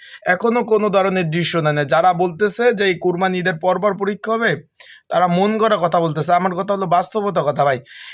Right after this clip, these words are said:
এখন পর্যন্ত, এখন পর্যন্ত এই ধরনের কোনো ধরনের ডিসিশন হয় নাই যে পরীক্ষা আপনার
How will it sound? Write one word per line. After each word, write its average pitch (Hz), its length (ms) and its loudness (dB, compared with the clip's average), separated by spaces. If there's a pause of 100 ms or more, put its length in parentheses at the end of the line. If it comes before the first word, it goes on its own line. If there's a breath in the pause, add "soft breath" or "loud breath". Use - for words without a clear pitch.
এখন 233 400 2 (120)
পর্যন্ত, 208 380 0
এখন 170 360 0 (100)
পর্যন্ত 214 340 0
এই 196 180 0
ধরনের 196 400 0 (140)
কোনো 202 180 2
ধরনের 180 400 0
ডিসিশন 175 340 -4
হয় 156 240 -2
নাই 196 220 0
যে 175 160 0 (120)
পরীক্ষা 165 360 0 (600 loud breath)
আপনার 160 480 0